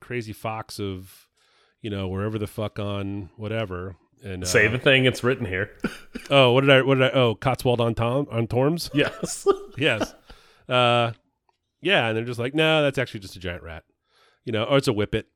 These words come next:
Speaker 1: It's a little dog that got stuck in a drain pipe, you know, not long ago. It's not this ancient beast. Um,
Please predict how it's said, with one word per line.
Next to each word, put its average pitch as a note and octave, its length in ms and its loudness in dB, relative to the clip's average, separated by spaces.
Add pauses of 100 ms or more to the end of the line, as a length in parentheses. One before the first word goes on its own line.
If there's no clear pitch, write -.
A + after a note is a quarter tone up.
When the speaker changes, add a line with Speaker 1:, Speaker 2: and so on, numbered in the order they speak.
Speaker 1:
It's C#3 140 -10
a - 20 0
little A#2 140 0
dog G2+ 200 -4
that G2 60 -10
got F#2+ 140 -8
stuck G2 200 -8
in G2 60 -6
a F#2 40 -8
drain F2 220 -8
pipe, F#2+ 220 -12 (260)
you A2+ 120 -8
know, D#2+ 260 -16
not G#2 180 -8
long G2+ 180 -6
ago. F#2+ 260 -10
It's F2+ 120 -14
not F#2+ 120 -6
this - 120 -12
ancient F2+ 320 -12
beast. F2+ 380 -14 (460)
Um, A2 400 0